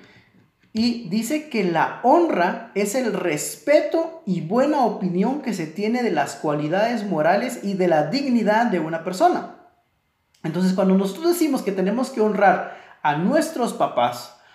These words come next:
o tenemos que honrar a nuestros hijos, o tenemos que honrar a nuestros hermanos, o a nuestra familia, por eso dice que el primer paso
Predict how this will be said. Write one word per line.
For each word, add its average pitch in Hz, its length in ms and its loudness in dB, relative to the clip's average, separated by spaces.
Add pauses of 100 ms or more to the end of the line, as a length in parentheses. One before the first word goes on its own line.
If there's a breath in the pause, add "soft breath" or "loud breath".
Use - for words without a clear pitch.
(100)
o 156 120 -8
tenemos 220 340 -2
que - 80 -6
honrar 160 380 2
a 143 100 -4
nuestros 196 560 0
hijos, 180 540 -2
o 160 100 -8
tenemos 190 400 -4
que - 100 -8
honrar 185 360 0
a 151 80 0
nuestros 226 480 0
hermanos, 160 440 0
o 151 140 -2
a 139 60 0
nuestra 240 540 -2
familia, 175 580 0
por 143 100 -2
eso 190 200 0
dice 247 280 -4
que 214 60 0
el 185 140 0
primer 202 340 -2
paso 240 360 0